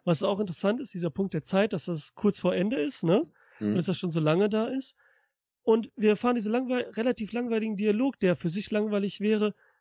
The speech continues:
Speaker 1: während wir aber rausschauen mit James Stewart und dann noch näher die Nachbarn in Betracht ziehen, was da passiert. Also werden wieder zwei Sachen gemacht. Über den Dialog, ne, dass er arbeitet, dann auch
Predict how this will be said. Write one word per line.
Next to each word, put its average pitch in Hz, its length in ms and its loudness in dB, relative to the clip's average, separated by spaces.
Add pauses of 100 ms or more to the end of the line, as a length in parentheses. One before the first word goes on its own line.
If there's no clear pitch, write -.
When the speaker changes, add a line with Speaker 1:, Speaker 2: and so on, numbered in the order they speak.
(140)
Speaker 1:
während 214 320 0
wir 214 160 0
aber 202 420 0 (440)
rausschauen 247 480 2
mit 208 180 -4
James 190 240 2
Stewart 254 440 2 (300)
und 277 240 -2
dann 214 100 0
noch 214 180 0
näher 214 540 2 (280)
die 196 180 0
Nachbarn 143 640 -2 (640)
in 175 120 0
Betracht 156 400 0
ziehen, 139 440 -2
was 151 140 0
da 151 120 -2
passiert. 147 600 -4 (460)
Also 175 180 2
werden 196 160 6
wieder 196 160 2
zwei 247 220 -2
Sachen 220 320 -6
gemacht. 143 400 -6
Über 170 140 2
den 175 120 4
Dialog, 208 540 2
ne, 208 160 -2
dass 156 140 -8
er 196 60 -10
arbeitet, 190 540 -2 (300)
dann 180 180 6
auch 175 180 4